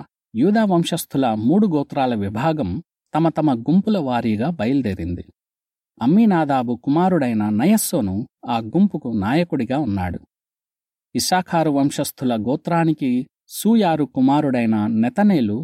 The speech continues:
నాయకుడిగా ఉన్నాడు. జబూలూను వంశస్థుల గోత్రానికి హేలోను కుమారుడైన ఏలియాబు నాయకుడిగా ఉన్నాడు. గుడారాన్ని ఊడదీసినప్పుడు గుడారాన్ని మోసే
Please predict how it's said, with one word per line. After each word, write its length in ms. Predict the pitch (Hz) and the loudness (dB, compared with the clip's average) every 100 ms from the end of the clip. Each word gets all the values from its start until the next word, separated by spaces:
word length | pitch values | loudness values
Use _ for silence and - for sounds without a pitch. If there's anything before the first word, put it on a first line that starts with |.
| 143 | -4
నాయకుడిగా 600 | 107 123 - 104 104 160 | -2 -2 -4 -6 -2 -2
ఉన్నాడు. 380 | 107 95 90 92 - _ _ _ _ _ - | -2 -2 -4 -8 -12 _ _ _ _ _ -8
జబూలూను 680 | 117 117 147 226 214 202 180 | -4 -2 2 2 4 4 2
వంశస్థుల 600 | 147 139 147 - 131 117 104 | 2 0 -4 -6 -4 -4 -2
గోత్రానికి 680 | 127 - 165 135 107 107 104 104 | -4 -4 -4 -2 -4 -4 -6 -4
హేలోను 440 | 160 220 233 214 202 | 0 2 4 4 2
కుమారుడైన 680 | 131 120 127 123 104 98 95 107 262 120 | 2 2 2 0 -2 -2 -4 -4 -4 0
ఏలియాబు 640 | 135 208 196 131 101 107 185 | 2 2 2 0 -2 -2 0
నాయకుడిగా 640 | 113 107 - - 107 107 180 | 0 0 -2 -2 -4 -2 -2
ఉన్నాడు. 400 | 120 95 90 - - _ _ _ _ _ _ _ _ _ _ _ - | -2 -2 -4 -8 -12 _ _ _ _ _ _ _ _ _ _ _ -8
గుడారాన్ని 640 | 135 165 196 202 190 190 131 | -2 2 2 2 2 2 2
ఊడదీసినప్పుడు 880 | 143 214 196 185 165 127 - 143 95 117 190 _ _ _ - | 0 0 0 0 0 -2 -2 -4 -2 -2 -4 _ _ _ -6
గుడారాన్ని 680 | 104 139 180 214 208 202 190 | -2 2 2 4 4 4 4
మోసే 340 | 139 135 139 | 2 0 -2